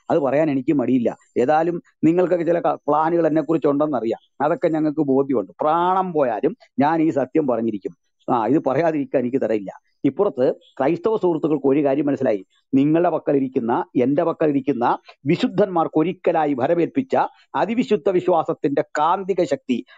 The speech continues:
അത് നമുക്ക് തരുന്ന ആകർഷണ ശക്തി, ആ തിരുവെഴുത്ത് കയ്യിലിരിക്കുന്നിടത്തോളം ഏത് കോട്ടകളെ ഇടിപ്പാനുള്ള ഉയരത്തിലെ ബലമാണ്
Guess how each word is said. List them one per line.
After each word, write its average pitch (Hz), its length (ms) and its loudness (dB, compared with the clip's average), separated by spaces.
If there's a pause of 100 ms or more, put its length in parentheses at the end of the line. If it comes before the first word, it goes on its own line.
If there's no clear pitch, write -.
(100)
അത് 143 100 2
നമുക്ക് 165 300 0
തരുന്ന 170 360 0 (180)
ആകർഷണ 170 640 0
ശക്തി, 113 380 -4 (140)
ആ 147 80 0
തിരുവെഴുത്ത് 180 540 0
കയ്യിലിരിക്കുന്നിടത്തോളം 160 1080 0 (260)
ഏത് 196 240 4
കോട്ടകളെ 180 560 0
ഇടിപ്പാനുള്ള 175 640 0
ഉയരത്തിലെ 175 640 0
ബലമാണ് 147 560 2